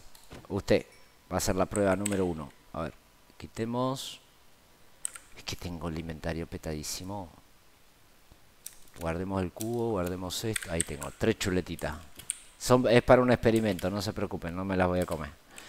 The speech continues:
A ver, venimos para acá. A ver si sale. Es que uno con lava, no me acuerdo si era comida y con fuego. No, no, no me acuerdo. A ver, vamos a probar.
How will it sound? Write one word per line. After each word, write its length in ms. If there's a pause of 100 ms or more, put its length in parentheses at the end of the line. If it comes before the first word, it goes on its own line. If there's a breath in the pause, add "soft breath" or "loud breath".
(440 loud breath)
A 120
ver, 160
venimos 300
para 140
acá. 200 (680)
A 80
ver 120
si 120
sale. 300 (300)
Es 160
que 140
uno 500 (180)
con 220
lava, 440
no 140
me 100
acuerdo 360
si 160
era 160
comida 640 (280 loud breath)
y 120
con 220
fuego. 580
No, 240
no, 120
no 180
me 80
acuerdo. 400
A 80
ver, 140
vamos 240
a 60
probar. 300